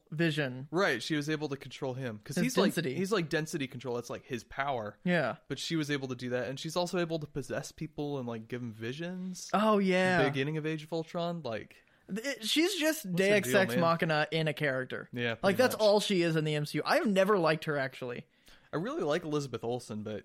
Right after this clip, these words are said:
Speaker 1: I,
Speaker 2: yeah.
Speaker 1: I keep for-, I keep accidentally calling her Emily Osment. But that is not Emily Osment.
Speaker 2: Who's Emily Osment?
Speaker 1: Emily Osment played, uh, fucking, what's her name? Uh, played Hannah Montana's friend in Hannah Montana.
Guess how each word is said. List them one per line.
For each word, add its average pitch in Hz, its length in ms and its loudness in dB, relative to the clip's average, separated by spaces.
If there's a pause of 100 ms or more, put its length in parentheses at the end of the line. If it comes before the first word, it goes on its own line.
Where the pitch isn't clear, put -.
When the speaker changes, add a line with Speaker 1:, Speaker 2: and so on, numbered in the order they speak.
Speaker 1:
I, 190 100 0 (120)
Speaker 2:
yeah. 110 200 4
Speaker 1:
I 107 40 2
keep - 140 4
for-, 269 200 0 (160)
I 220 100 2
keep - 300 0
accidentally 226 440 2
calling 190 300 4
her 185 120 2
Emily 170 260 2
Osment. 143 500 -2 (420)
But - 80 -2
that 214 120 6
is 185 120 4
not 240 460 4
Emily 185 300 4
Osment. 151 580 2 (100)
Speaker 2:
Who's 175 140 -12
Emily 156 260 -10
Osment? - 360 -6
Speaker 1:
Emily 285 180 6
Osment 202 500 4
played, 175 400 4
uh, 151 440 4 (160)
fucking, 180 560 0
what's 165 320 0
her 175 100 2
name? 160 300 2
Uh, 151 180 0
played 196 400 -2 (220)
Hannah 247 240 2
Montana's 202 480 4
friend 170 480 2
in 143 80 0
Hannah 151 200 2
Montana. 135 540 -6